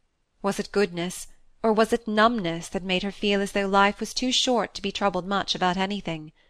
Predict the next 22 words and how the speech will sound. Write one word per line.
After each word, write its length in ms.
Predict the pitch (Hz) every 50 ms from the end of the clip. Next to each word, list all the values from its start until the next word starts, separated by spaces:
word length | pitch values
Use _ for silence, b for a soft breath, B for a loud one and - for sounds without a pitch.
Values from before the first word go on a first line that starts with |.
| _ _ _ _ _ _ _ _ _ _ _ _ _ _
Death 340 | - 220 202 202 208 - -
seemed 340 | - - 202 190 190 190 190
the 200 | - 214 208 -
only 420 | 208 208 208 202 185 175 165 160
reality. 760 | 156 175 180 180 180 175 170 170 165 - - 160 160 160 - _ _ _ _ _ _ _ _ _ _ _ _ _ _ _ _ _
She 220 | - - - 254 269
had 100 | 254 233
neither 300 | 247 240 240 240 247 -
energy 480 | - 226 226 240 233 214 226 226 226
nor 220 | 220 220 226 247 254
heart 400 | 233 240 247 208 180 170 170 -
to 180 | - - 208
walk 300 | 185 196 190 190 196 -
far 440 | - - 220 208 190 175 165 160 170
or 160 | - 185 180
briskly, 600 | 165 185 190 190 - - - 175 160 156 156 - _ _ _ _ _ _ _ _ -
and 240 | - 196 185 185 -
turned 320 | - 196 185 180 170 - -
back 340 | 196 180 165 160 160 - -
towards 460 | - 180 170 165 160 160 151 - -
the 100 | - 180
house. 480 | 190 185 180 170 160 165 - - -